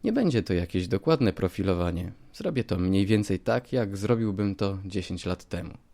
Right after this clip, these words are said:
Dzięki czemu zobaczycie, jak może wyglądać i strzelać amatorski łuk z patyka,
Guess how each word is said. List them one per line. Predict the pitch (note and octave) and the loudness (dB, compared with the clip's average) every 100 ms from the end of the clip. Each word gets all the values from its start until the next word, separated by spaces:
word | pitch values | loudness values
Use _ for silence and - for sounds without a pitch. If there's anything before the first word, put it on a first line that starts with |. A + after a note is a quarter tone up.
| - - - - - - - - | -20 -20 -20 -20 -20 -20 -20 -8
Dzięki | - F3 C3+ | -8 -4 -2
czemu | - G#2+ G#2 D3 D3+ C3+ - - - | 0 2 2 0 -4 -10 -20 -20 -10
zobaczycie, | D#3+ G3 A#2 - F#2+ - | -6 -2 -2 -2 -6 -4
jak | G#2 C3+ | -4 -2
może | B2 A2 A2 | 0 0 0
wyglądać | F#2+ F#2+ F2+ F2 A2 C#3+ | 0 0 0 0 -2 -6
i | |
strzelać | C3 - G2 F#2+ - - | -8 -4 -2 -2 -6 -6
amatorski | D#3+ D#3 C3 G3+ - - | 0 0 0 -2 -4 -4
łuk | F2+ F#2+ - | -4 -6 -10
z | - | -8
patyka, | B2 - F#2+ - | -6 -6 -8 -10